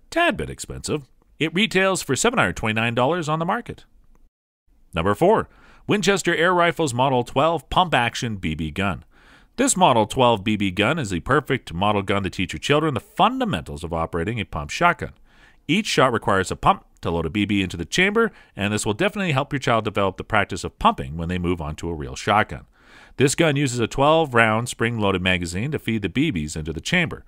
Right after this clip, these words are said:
and the onboard storage holds approximately two hundred fifty B Bs in reserve.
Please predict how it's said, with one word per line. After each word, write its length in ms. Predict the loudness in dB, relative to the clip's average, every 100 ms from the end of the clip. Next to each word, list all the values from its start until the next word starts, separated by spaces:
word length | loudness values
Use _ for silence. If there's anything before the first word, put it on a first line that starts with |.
| -20 -20 -12
and 80 | -2
the 120 | 2
onboard 500 | 4 4 4 4 2
storage 380 | 2 2 2 2
holds 180 | -2 -2
approximately 640 | 0 4 4 2 -2 -2
two 220 | -2 0
hundred 200 | 0 -2
fifty 280 | -4 -4 -4
B 180 | -4 -4
Bs 240 | -4 -4
in 100 | -6
reserve. 540 | -6 -2 2 2 2